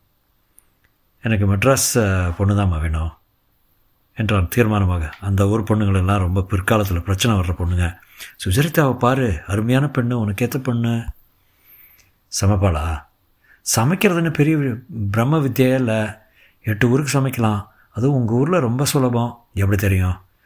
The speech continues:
"நல்லா வளர்ந்துருக்கா, வளர்ந்துருக்கா. ஒரே பொண்ணுக்கு, அ,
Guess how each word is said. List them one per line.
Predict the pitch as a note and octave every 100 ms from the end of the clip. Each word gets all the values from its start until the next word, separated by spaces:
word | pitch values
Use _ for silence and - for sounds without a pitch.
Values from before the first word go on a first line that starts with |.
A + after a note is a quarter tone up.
| _ _ _
"நல்லா | - G2+ G#2 C3+
வளர்ந்துருக்கா, | C3+ C#3 D3 C#3+ B2 G2 F2+ -
வளர்ந்துருக்கா. | C#3 C3 C3+ - G2+ F#2+ -
ஒரே | A2 B2
பொண்ணுக்கு, | C#3 C3+ C3 C3 C#3 B2+ G2 - - - - _ _ -
அ, | G#2+